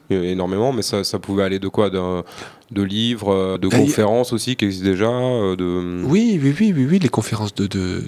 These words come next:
Speaker 2: de, de, de Bernard Friot, bah, de Franck Lepage, déjà les conférences gesticulées de Franck Lepage sur l'éducation. Euh, il y en a
Speaker 1: Mm.
Speaker 2: d'autres, hein, euh, dans, à l'Ardeur, qui ont fait, euh,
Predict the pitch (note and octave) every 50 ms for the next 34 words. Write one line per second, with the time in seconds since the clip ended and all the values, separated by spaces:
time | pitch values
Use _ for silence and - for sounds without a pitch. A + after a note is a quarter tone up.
0 | - - G2+ G2+ G2+ - - - - - - _ - - G#2 G2+ F#2 G#2+ G2 F2
1 | G2+ E2+ D#2 D2 D#2+ F#2 F2 - - - A2 G2 - - - G2 F#2+ G2+ G#2+ A#2+
2 | B2 B2 B2 B2+ B2+ B2 - - - E2+ F#2 F#2+ - - F#2 F#2 - - G#2+ F#2+
3 | - G#2+ G#2+ G#2+ G2+ - F#2+ F2+ G2+ F#2+ F2+ - - F#2+ - - F2 F#2 F2 F#2
4 | F#2 - - - - - - E2+ G2 F#2+ F2 F2+ - - F#2+ F2+ - G#2 - -
5 | G2+ G2 - - - G2+ F#2+ F#2+ F#2+ F#2+ - G2 E2+ - - A#2 A#2 A#2+ B2 B2
6 | B2 A#2+ A#2 A2 G#2+ G#2+ G#2+ G#2+ G2 A2 G#2+ G#2 G#2 F#2+ A2+ B2+ B2+ B2+ - G#2
7 | A2 A2+ A#2 A2 G#2+ G#2+ F#2 F2+ F#2 F#2 F#2+ F#2+ F#2 F2+ E2 - - G#2 G#2 F#2
8 | - A2 A2 A2 G#2 - A2 G2+ - - G#2 G#2 G2+ F#2+